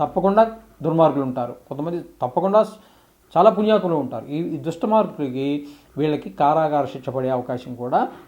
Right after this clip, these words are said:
ఖచ్చితంగా ఉంటుంది. ఈ విధమైన పరిస్థితులన్నీ కేతు వల్ల కలుగుతున్నాయి.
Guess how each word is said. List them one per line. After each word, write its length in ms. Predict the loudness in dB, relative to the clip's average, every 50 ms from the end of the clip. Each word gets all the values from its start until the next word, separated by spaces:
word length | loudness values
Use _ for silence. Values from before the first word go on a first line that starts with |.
| -12 -12
ఖచ్చితంగా 480 | -10 -10 -8 -6 -6 -4 -2 -2 -4
ఉంటుంది. 460 | -4 -4 -8 -12 -12 -14 -14 -14 -16 -18 _ _ _ _ -10
ఈ 80 | -8 -6
విధమైన 280 | -4 -4 -4 -4 -4 -6
పరిస్థితులన్నీ 580 | -6 -8 -10 -10 -10 -10 -8 -8 -6 -6 -6
కేతు 300 | -6 -6 -6 -6 -6 -6
వల్ల 180 | -6 -6 -6 -8
కలుగుతున్నాయి. 520 | -8 -8 -10 -10 -10 -12 -12 -12 -12 -14